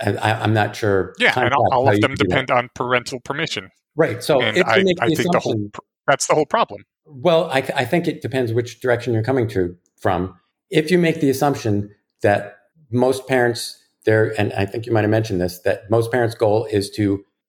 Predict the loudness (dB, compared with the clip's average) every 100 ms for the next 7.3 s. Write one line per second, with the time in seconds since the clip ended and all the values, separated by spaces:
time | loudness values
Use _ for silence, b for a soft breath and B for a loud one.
0 | _ -2 0 2 0 2 0 0 0 0
1 | 0 0 2 2 0 -4 -2 0 0 0
2 | -2 -2 -2 -2 -6 -14 -20 _ _ _
3 | -2 0 2 2 2 0 -8 _ 0 0
4 | 0 0 0 0 0 0 0 -4 -16 -14
5 | -2 -2 -2 -4 -2 0 2 2 0 -2
6 | -8 -4 -2 -2 0 0 0 -2 -2 0
7 | 0 -2